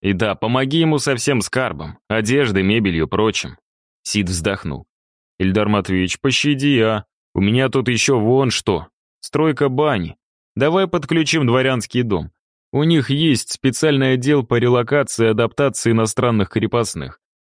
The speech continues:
Правда, денег стоит. Хотя могу Ростислава позвать. Я кивнул. В общем, займись. Можешь и Ростислава позвать. Четырнадцать лет, парень взрослый. Баня подождет.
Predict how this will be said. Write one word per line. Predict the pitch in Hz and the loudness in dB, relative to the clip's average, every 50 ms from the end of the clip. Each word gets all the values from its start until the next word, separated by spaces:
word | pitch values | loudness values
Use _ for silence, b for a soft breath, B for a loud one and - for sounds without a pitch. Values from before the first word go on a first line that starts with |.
| _ _ | _ _
Правда, | - 135 147 160 156 139 147 143 | -4 -2 -2 0 0 0 0 0
денег | 131 143 170 170 165 156 127 | 2 0 0 2 0 -2 -2
стоит. | - - - 117 95 73 - - - - _ _ _ _ _ _ _ _ | -4 -4 -2 0 0 0 -2 -6 -14 -20 _ _ _ _ _ _ _ _
Хотя | _ - 123 120 - - 160 170 165 147 113 - - _ _ _ _ _ _ _ - | _ -4 -4 -2 -2 -2 0 0 2 0 0 -2 -6 _ _ _ _ _ _ _ -4
могу | 104 113 127 143 170 185 180 | -2 -2 0 0 0 2 2
Ростислава | 170 160 - - - 160 139 - 143 147 151 156 156 151 | 2 0 -2 -2 -2 -2 0 2 0 2 2 2 0 0
позвать. | 127 131 123 107 98 87 80 62 - - - _ _ _ _ | 0 0 -2 -2 -2 -4 -6 -6 -8 -12 -20 _ _ _ _
Я | - 92 92 90 | -2 0 0 0
кивнул. | 78 - 101 92 92 80 71 64 - - _ _ _ _ _ _ _ | 0 -2 -2 0 0 -2 -2 -6 -10 -16 _ _ _ _ _ _ _
В | - 87 | -2 0
общем, | 92 90 - - 98 95 | 0 0 0 0 0 0
займись. | 87 98 95 98 101 95 76 - - - _ _ _ _ _ _ _ _ | 2 0 0 0 0 -2 -2 -6 -10 -16 _ _ _ _ _ _ _ _
Можешь | 90 90 104 117 107 107 - - | -4 -2 0 0 0 -2 0 0
и | 110 | 0
Ростислава | 107 104 110 101 - - 113 - - 120 123 127 127 120 107 | 2 2 0 -2 0 -2 -2 0 2 2 2 2 2 0 -2
позвать. | - 110 101 85 85 76 69 - - - _ _ _ _ _ _ | -2 -2 -4 -2 -4 -6 -8 -10 -14 -20 _ _ _ _ _ _
Четырнадцать | - - 110 - 151 160 147 127 - 139 123 131 | -6 -6 -2 -2 -2 -2 -2 0 -2 -2 -2 0
лет, | 151 156 160 147 110 - - - | 0 2 2 2 0 -2 -10 -8
парень | _ 120 120 123 120 110 104 | _ -2 0 2 2 2 2
взрослый. | 95 87 107 113 131 123 98 - - 65 62 92 - _ _ _ _ _ _ _ - | 2 0 0 2 2 2 0 -2 -6 -10 -14 -14 -18 _ _ _ _ _ _ _ -6
Баня | 87 85 98 120 131 127 123 110 | -2 0 0 0 0 0 0 0
подождет. | - 117 101 110 110 107 104 110 120 113 82 - - - | 0 0 0 0 0 0 0 0 0 0 0 -2 -6 -16